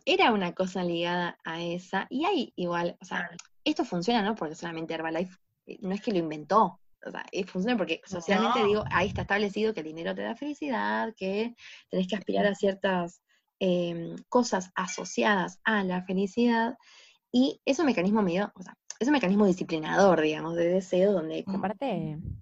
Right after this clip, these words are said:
Speaker 1: es una go-,
Speaker 3: comentaba
Speaker 1: sos gobernable, espiritualmente hablando.
Speaker 3: comentado cien por ciento por las redes sociales, vos entras a Instagram y todo el mundo es feliz. Entonces, si por ahí esa persona
Speaker 2: Re.
Speaker 3: consume Herbalife o lo que fuera,
Speaker 1: <laughs>
Speaker 3: o tiene, no sé, la maquinita esa que te limpiaba la cara, ¿se acuerdan? La de este año,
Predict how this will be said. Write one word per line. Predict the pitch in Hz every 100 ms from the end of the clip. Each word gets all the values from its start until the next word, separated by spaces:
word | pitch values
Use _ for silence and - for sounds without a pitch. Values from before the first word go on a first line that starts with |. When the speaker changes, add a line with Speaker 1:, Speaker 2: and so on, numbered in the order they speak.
| - _ _
Speaker 1:
es | 190 190
una | 175
go-, | 160
Speaker 3:
comentaba | 170 170 165 233
Speaker 1:
sos |
gobernable, | 226 180 175 214 180 175 165 165 -
espiritualmente | 185 190 185 185 180 180 170
hablando. | 165 165 165 160 180 _ - - - - - - -
Speaker 3:
comentado | 160 160 156 185
cien | 190 160
por | 143
ciento | 151
por | 175 143
las | 147
redes | 147
sociales, | 156 156 170 170
vos | 151 151
entras | 139 151
a | 139
Instagram | 147 165 180 180
y | 147
todo | 131
el |
mundo | 135 131
es | 135
feliz. | 143 196 - -
Entonces, | - 139 151 147 147 147 147
si | 147
por | 151
ahí | 139
esa | 160 151
persona | 139 147 151 151 151 139
Speaker 2:
Re. | 135 131
Speaker 3:
consume | 127 143 147 156 147
Herbalife | 139 139 135 143 143 151 143
o |
lo | 127
que | -
fuera, | - 147 139 131
Speaker 1:
<laughs> | 135 127
Speaker 3:
o | 127
tiene, | 135 139 131
no | 131
sé, | - 143 131
la | 123
maquinita | 131 143 143 139 135
esa | 170
que | 151
te | 143
limpiaba | 127 127 143 135
la |
cara, | 123 123 123
¿se | 131
acuerdan? | 135 135 139
La | 135
de |
este | 139 -
año, | 135 147 131